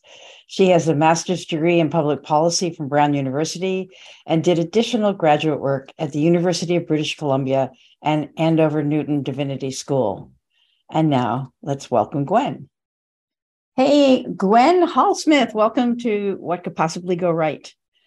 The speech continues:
I am thrilled to have you say yes to this. You are like an older sister of another mister to me. You,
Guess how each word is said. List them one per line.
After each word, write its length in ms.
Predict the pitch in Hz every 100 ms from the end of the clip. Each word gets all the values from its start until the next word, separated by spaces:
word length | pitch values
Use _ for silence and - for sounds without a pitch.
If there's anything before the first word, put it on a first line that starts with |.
| _ _ _
I 140 | 226 302
am 240 | 269 196
thrilled 600 | - _ 247 240 220 220
to 60 | 196
have 360 | 175 180 170
you 340 | 165 185 180 -
say 280 | - 185 175
yes 500 | 165 175 - - -
to 100 | -
this. 540 | - - - - - _ _ _ _ _ _
You 260 | 226 247 247
are 260 | 240 240 226
like 280 | 220 214 214
an 100 | 214
older 240 | 226 220
sister 440 | - 240 240 196
of 60 | 170
another 340 | 175 180 185
mister 400 | 175 185 190 180
to 80 | 151
me. 280 | 151 147 127
You, 400 | 185 196 190 180